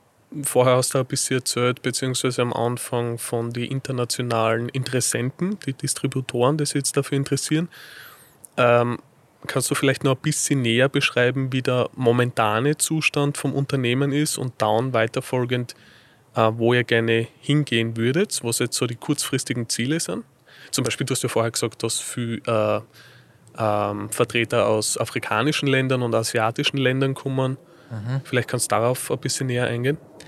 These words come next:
Speaker 2: Naja, in, <clears throat> wir haben in Österreich begonnen. Wir sind ein österreichisches Pro-, Produkt, auch wenn der Name vielleicht nicht so klingt, Lobsters. Aber wir haben uns halt gleich international aufgestellt und da ist halt ein englischsprachiger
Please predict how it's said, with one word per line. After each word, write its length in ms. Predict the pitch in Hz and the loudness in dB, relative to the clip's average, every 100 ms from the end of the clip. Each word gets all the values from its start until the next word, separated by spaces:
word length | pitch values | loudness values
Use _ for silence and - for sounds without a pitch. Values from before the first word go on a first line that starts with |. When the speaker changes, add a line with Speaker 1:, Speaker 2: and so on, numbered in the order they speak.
| - - - - - - | -20 -20 -18 -18 -20 -8
Speaker 2:
Naja, 300 | 131 143 143 139 | 0 6 6 6
in, 340 | 135 123 - - | 4 0 -6 2
<clears throat> 420 | 180 208 175 127 | 8 10 10 8
wir 100 | 123 | 6
haben 100 | 135 | 6
in 80 | 123 | 4
Österreich 420 | 123 - 127 113 | 4 4 2 2
begonnen. 560 | 117 - 113 135 143 131 | -2 0 0 0 -2 -2
Wir 80 | 127 | -2
sind 180 | 123 | 0
ein 60 | 117 | 0
österreichisches 600 | 113 - 113 113 110 - - | -2 -2 -2 -2 -4 -10 -12
Pro-, 120 | 107 - - | -14 -14 -6
Produkt, 440 | 123 - 156 - | -6 -2 -4 0
auch 160 | 110 - | -2 0
wenn 120 | 113 | -2
der 100 | 117 | -2
Name 280 | 110 110 123 | 0 -2 -2
vielleicht 360 | 123 113 107 123 | -2 -4 -4 -6
nicht 200 | 131 - - | -8 -10 -12
so 380 | - 135 127 - - - | -2 0 -2 -6 -14 -8
klingt, 460 | 127 139 175 175 | 0 2 2 0
Lobsters. 680 | 120 123 - - 151 156 - - - - - | 0 0 0 2 2 2 -6 -12 -20 -18 -4
Aber 460 | 113 120 123 117 113 | 2 6 6 4 0
wir 160 | 117 | -4
haben 160 | 117 123 | -2 -4
uns 160 | 127 | -2
halt 160 | 117 - | -4 -2
gleich 320 | 110 123 - | 0 0 -2
international 720 | 131 - 131 127 - 131 120 | -2 2 2 2 0 2 2
aufgestellt 640 | 117 120 - 127 131 143 147 | 2 0 -2 -2 0 0 -2
und 220 | 120 - | -6 -4
da 100 | 113 | -4
ist 180 | 113 - | -4 -8
halt 140 | 117 | -6
ein 60 | 110 | -6
englischsprachiger 960 | 110 120 117 - 104 104 - 113 113 | -6 -6 -8 -4 -2 -2 -2 -4 -4